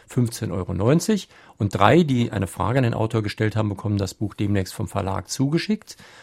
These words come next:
Heute sind das Günther Klam aus Sankt Ingbert, Ingrid Brocker aus Wustweiler und Peter Böse aus Duttweiler.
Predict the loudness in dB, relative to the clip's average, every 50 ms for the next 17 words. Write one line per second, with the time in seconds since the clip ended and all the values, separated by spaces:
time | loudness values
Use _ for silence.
0 | -20 -6 2 2 2 2 2 0 0 0 0 0 -2 -2 0 2 2 2 2 0
1 | -4 -4 -2 0 2 2 4 4 4 2 2 0 0 -2 -4 -4 -4 -4 0 2
2 | 4 4 4 4 2 0 -2 -4 -8 -18 -20 -20 -20 -20 -20 -4 0 2 2 2
3 | 2 0 -2 -2 -4 0 0 0 2 4 4 4 4 2 0 -2 _ _ -2 -2
4 | -2 -2 -6 -8 -4 0 2 2 2 0 0 2 2 4 4 4 2 0 0 -4
5 | -10 -20 -20 -20 -20 -6 _ 2 2 2 2 2 -2 0 2 0 0 0 2 2
6 | 2 2 2 0 0 0 -2 -2 -4 0 0 0 0 0 -8 -10 -10 -10 -14 -18